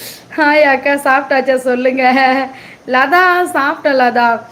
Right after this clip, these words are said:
ஓகே, ஓகே அக்கா, சூப்பர், சூப்பர். தேங்க்யூ சரிதா சிஸ்டர். ஆமா, இந்த ஃபோன்ல டிஸ்ப்ளே போயிடுச்சுன்னா காமெடி கணேசன் உங்களுக்கு ஒரு வாங்கி கொடுத்துட்டாலாம்.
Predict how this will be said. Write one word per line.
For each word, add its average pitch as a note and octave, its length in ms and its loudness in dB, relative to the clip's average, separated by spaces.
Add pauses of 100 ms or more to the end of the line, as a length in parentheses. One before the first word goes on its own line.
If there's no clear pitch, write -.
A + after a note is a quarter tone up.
(200)
ஓகே, D4 260 2
ஓகே C#4+ 300 0
அக்கா, C4 280 -2
சூப்பர், C#4 360 -4
சூப்பர். B3+ 340 -6
தேங்க்யூ B3+ 360 -2
சரிதா B3 360 -4
சிஸ்டர். A#3 440 -6 (260)
ஆமா, C4+ 340 -2
இந்த B3+ 260 -2
ஃபோன்ல C4 540 -4
டிஸ்ப்ளே B3 360 -4
போயிடுச்சுன்னா B3 840 -4 (380)
காமெடி C4+ 380 -2
கணேசன் A#3+ 380 -4
உங்களுக்கு A#3+ 360 -4
ஒரு B3 280 -2 (680)
வாங்கி E4 380 0
கொடுத்துட்டாலாம். F#4 1200 0